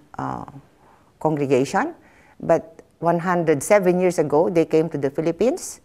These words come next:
and established our priory. So I belong to the Manila Priory of this congregation. And I just finished my term as prioress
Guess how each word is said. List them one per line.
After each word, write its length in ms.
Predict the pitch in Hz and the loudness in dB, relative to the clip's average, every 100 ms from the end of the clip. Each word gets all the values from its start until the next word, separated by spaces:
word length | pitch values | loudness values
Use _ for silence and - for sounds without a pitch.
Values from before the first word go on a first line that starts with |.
| _ _ _ - | _ _ _ -4
and 160 | 170 - | -2 -2
established 640 | - 160 143 143 151 - | 0 0 2 -2 -4 -2
our 240 | 131 135 127 | -2 -2 -2
priory. 560 | 123 113 113 113 127 _ - _ _ | -2 0 -2 -6 -12 _ -20 _ _
So 160 | - - | -4 0
I 160 | 170 | 2
belong 400 | 160 165 170 175 | 2 4 2 2
to 80 | 156 | -4
the 160 | 139 135 | 0 0
Manila 400 | 135 151 196 175 | 0 0 2 0
Priory 560 | - 147 135 127 120 - - | 2 2 2 0 -6 -10 -10
of 180 | 113 - | -10 -6
this 220 | 135 - | -8 -6
congregation. 720 | 127 131 127 123 120 - 110 113 _ _ _ _ _ _ - | -8 -6 -8 -10 -12 -12 -18 -20 _ _ _ _ _ _ -8
And 140 | 160 165 | -4 -2
I 80 | 165 | 0
just 240 | 156 165 - | -2 -4 0
finished 480 | 175 170 160 - _ _ _ _ 147 | 2 2 -2 -8 _ _ _ _ -4
my 160 | 156 | -4
term 320 | 156 156 143 | 2 2 2
as 160 | 143 139 | -4 -8
prioress 800 | - 120 131 139 180 - - | -2 0 2 0 -2 -6 -18